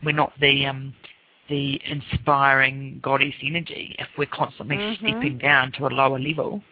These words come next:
Speaker 1: to fix things on a level that we're not interested in or in, in a
Speaker 2: That's
Speaker 1: situation
Speaker 2: right.
Speaker 1: that's not, um, aligned with us. So, um, I mean, that's something that you talk about as well, and I think a lot of women complain about, "He's not doing this, he's not doing that," or "What's wrong with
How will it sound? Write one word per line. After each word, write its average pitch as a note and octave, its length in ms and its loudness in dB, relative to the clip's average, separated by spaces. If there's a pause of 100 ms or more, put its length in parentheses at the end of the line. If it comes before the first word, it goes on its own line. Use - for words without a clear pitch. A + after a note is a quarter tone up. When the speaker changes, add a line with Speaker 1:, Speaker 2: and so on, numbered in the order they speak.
(400)
Speaker 1:
to E3 60 -6 (100)
fix - 140 0 (160)
things C#3+ 220 -8
on C#3 120 0
a C3+ 100 0
level C#3+ 260 -2
that C#3 140 2
we're D3+ 80 -2
not D3+ 220 -2
interested D#3 480 -6
in B2+ 180 -4 (240)
or C#3+ 220 2
in, C#3+ 220 -2
in C3 100 -4
a C#3 80 4 (160)
Speaker 2:
That's - 0 - (160)
Speaker 1:
situation D3 400 2
Speaker 2:
right. - 100 -2
Speaker 1:
that's - 100 -18
not, - 280 -6 (800)
um, D3 300 2
aligned D3 360 4
with D3 160 -4
us. - 160 -6 (120)
So, - 80 0 (760)
um, C#3+ 240 0
I C3+ 60 -2
mean, C3+ 160 0
that's B2+ 200 0
something C#3 260 -6
that C3+ 100 -8
you C#3 140 -2
talk - 240 -4
about B2+ 200 0
as C3 140 -6
well, C3+ 300 4
and C3 100 -6
I A#2 100 -6
think C3 200 -10 (180)
a D3 100 2
lot C#3 160 4
of B2 100 -6
women C3 220 -4
complain C3+ 440 -4
about, B2+ 260 -2
"He's C#3 160 -8
not D3+ 200 -2
doing D3 200 -2
this, C#3+ 180 -6
he's C#3 140 -8
not D3 200 -6
doing D3+ 220 -6
that," C#3+ 200 4
or C#3 140 -2
"What's C#3 280 -6
wrong D3 220 2
with F3 80 -4